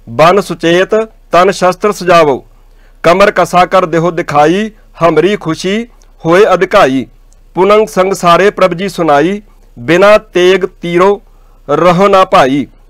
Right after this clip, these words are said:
ਬਿਨਾ ਸ਼ਸਤਰ ਕੇਸੰਗ ਨਰੰਗ ਭੇੜ ਜਾਨੋ, ਗਹਿ ਕਾਨ ਤਾਂ ਕੇ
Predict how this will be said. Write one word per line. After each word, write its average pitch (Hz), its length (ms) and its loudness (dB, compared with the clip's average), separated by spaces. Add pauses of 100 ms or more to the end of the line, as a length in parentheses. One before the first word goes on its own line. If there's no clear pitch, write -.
(140)
ਬਿਨਾ 170 400 2
ਸ਼ਸਤਰ 190 460 -2
ਕੇਸੰਗ 190 560 -4 (200)
ਨਰੰਗ 180 380 2
ਭੇੜ 202 320 2
ਜਾਨੋ, 156 540 0 (600)
ਗਹਿ 185 280 4
ਕਾਨ 185 340 2
ਤਾਂ 160 260 2
ਕੇ 208 260 2